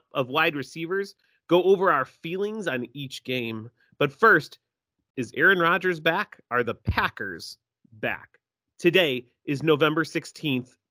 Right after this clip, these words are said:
twenty twenty-two. Let's get irreverent. All right,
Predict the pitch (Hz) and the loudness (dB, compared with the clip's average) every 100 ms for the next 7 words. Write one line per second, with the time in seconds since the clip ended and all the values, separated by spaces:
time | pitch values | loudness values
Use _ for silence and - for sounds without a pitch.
0 | _ _ - 165 147 147 - 139 120 107 | _ _ -4 -2 -2 -4 -6 -6 -6 -8
1 | 127 110 95 - _ _ - 123 143 - | -6 -6 -8 -16 _ _ -6 0 0 -2
2 | - - _ _ 127 117 131 - - _ | -16 -20 _ _ -14 -2 -2 -2 -10 _
3 | _ _ 143 127 120 101 78 - - - | _ _ 0 2 2 0 -4 -20 -20 -20
4 | - _ _ - _ _ _ _ _ _ | -20 _ _ -20 _ _ _ _ _ _
5 | _ _ _ _ _ _ 110 131 151 156 | _ _ _ _ _ _ 0 4 6 6
6 | 185 185 | 6 2